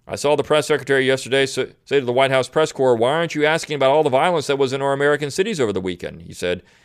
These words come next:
adding, 'That was a good question, but the answer is because the president didn't tweet about that. He tweeted about Bubba Wallace and the Confederate flag in nascar, and I don't see that those advance his cause at all.'" Of course they do. People get that and they say, "Yeah, he's speaking for,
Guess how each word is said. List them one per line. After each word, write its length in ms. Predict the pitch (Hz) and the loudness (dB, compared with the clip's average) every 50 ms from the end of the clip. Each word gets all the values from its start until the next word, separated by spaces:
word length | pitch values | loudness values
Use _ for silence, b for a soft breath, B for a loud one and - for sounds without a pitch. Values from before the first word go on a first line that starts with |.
| b b | b b
adding, 300 | - 95 110 127 131 123 | 0 2 2 2 2 2
'That 120 | 135 165 170 | 2 2 2
was 80 | 151 | 0
a 60 | 156 | 0
good 160 | 165 190 156 - | 0 0 0 2
question, 340 | - 202 196 196 - 123 | 2 2 2 2 0 -4
but 140 | 95 104 92 | -4 -4 -2
the 120 | 123 131 156 | 0 0 2
answer 320 | 208 247 247 - 190 175 | 2 2 0 0 0 0
is 140 | 170 160 - | 0 0 -2
because 320 | - 127 - 156 156 139 | -4 -2 2 2 2 2
the 80 | 143 123 | 0 -2
president 480 | - 151 165 160 135 151 151 139 123 | 2 2 2 2 2 0 -2 -2 -2
didn't 160 | 127 127 117 - | -4 -4 -4 -4
tweet 180 | - 208 233 | -4 -2 -2
about 220 | 190 107 95 90 - | 0 0 0 0 0
that. 260 | 95 95 113 - b b b b b b | -2 -2 -4 -4 b b b b b b
He 80 | b 123 | b -4
tweeted 260 | - 175 170 165 151 | 0 0 0 2 2
about 240 | 156 156 147 127 104 | 2 2 2 4 4
Bubba 240 | 131 165 165 143 123 | 4 4 4 4 4
Wallace 420 | 127 143 170 180 165 131 104 - | 4 4 6 6 6 4 2 0
and 80 | 110 107 | -4 -6
the 60 | 101 | -6
Confederate 440 | - 110 98 - - 143 139 123 - | -6 -6 -4 0 0 2 2 0 0
flag 260 | 120 127 135 131 113 | 0 0 2 2 0
in 80 | 107 107 | -2 -2
nascar, 420 | 127 156 156 - - 78 - - | -2 -4 -4 -4 -6 -8 -6 -6
and 100 | 80 92 | -4 -2
I 60 | 117 | -2
don't 160 | 151 151 131 | -2 -2 -4
see 160 | - - 135 123 | -4 -6 -6 -4
that 160 | 113 107 - | -4 -2 0
those 240 | 120 135 139 127 117 | 2 2 2 0 -2
advance 360 | 101 98 113 113 110 98 - | -4 -4 -2 -4 -4 -6 -8
his 120 | 98 - | -12 -8
cause 300 | - 92 82 73 78 82 | -6 -6 -4 -4 -4 -2
at 80 | 120 156 | 0 2
all.'" 280 | 208 247 - - - b b b b b b b b b b b b _ _ _ _ _ _ _ _ _ - - _ _ _ - | 2 2 2 -2 -4 b b b b b b b b b b b b _ _ _ _ _ _ _ _ _ -20 -20 _ _ _ -16
Of 120 | 101 - | -6 2
course 260 | - 214 240 220 - | 4 6 6 6 4
they 160 | - 185 170 143 | 2 0 2 2
do. 420 | - 220 208 80 - 60 - _ _ _ _ _ _ _ _ _ _ _ _ _ _ _ _ _ _ | 2 2 2 0 -4 -10 -18 _ _ _ _ _ _ _ _ _ _ _ _ _ _ _ _ _ _
People 240 | - 147 139 156 143 | -10 -8 -8 -4 2
get 220 | 143 226 233 233 | 4 4 4 4
that 140 | - 170 165 | 4 4 4
and 80 | 143 147 | 4 0
they 60 | 131 | -4
say, 200 | - - 147 127 | 0 0 0 2
"Yeah, 340 | 117 - 202 240 180 90 - | 2 0 0 -2 -2 -4 -8
he's 200 | 113 120 113 - | -10 -10 -10 -10
speaking 440 | - - - 185 175 - 180 151 135 | -10 -8 -6 -6 -6 -4 -6 -8 -6
for, 460 | - 156 151 143 139 139 131 131 | -4 0 2 4 4 2 0 -2